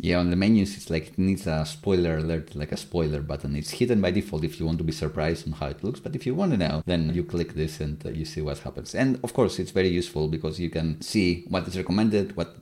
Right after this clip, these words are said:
uh, the people leaving the reviews actually ate, and it's an actual real person that took the picture. It's not, like, a stage photo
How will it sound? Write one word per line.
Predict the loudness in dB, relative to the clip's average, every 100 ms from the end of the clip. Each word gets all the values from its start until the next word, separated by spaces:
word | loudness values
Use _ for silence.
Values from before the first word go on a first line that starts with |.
| -12
uh, | -8
the | -6
people | -4 -2 0
leaving | 0 0 0
the | -2
reviews | -2 -2 -4 -4
actually | -4 -4 -2 2
ate, | 2 0 -10 -20 -8
and | 2 2 2 0
it's | 4
an | 4 4 2
actual | 2 2 2 2 2
real | 4 6 6
person | 4 0 0 -2
that | -2
took | -2 -4
the | -2
picture. | -4 -4 -4
It's | -6 -2
not, | -2 -2 -2
like, | -4
a | -6
stage | 0 0 0 -2
photo | 0 2 2 0